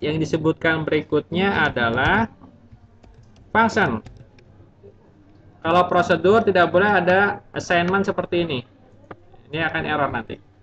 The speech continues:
Tapi kalau function, kita bisa melakukan assignment nilai terhadap suatu variabel,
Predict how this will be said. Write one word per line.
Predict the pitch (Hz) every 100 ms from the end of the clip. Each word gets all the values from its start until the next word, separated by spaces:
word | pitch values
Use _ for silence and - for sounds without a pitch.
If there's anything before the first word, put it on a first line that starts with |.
| - - - - - - - - - - -
Tapi | 135 143 180
kalau | 170 165 160
function, | 139 139 165 185 233 254 - - - - _ - - _ - - _
kita | 147 185 185
bisa | 180 185
melakukan | 170 165 160 190 170
assignment | 160 160 165 165 160
nilai | 156 175 196 226 240 - _ - - - 143
terhadap | 147 160 185
suatu | - 156 -
variabel, | - 156 151 143 113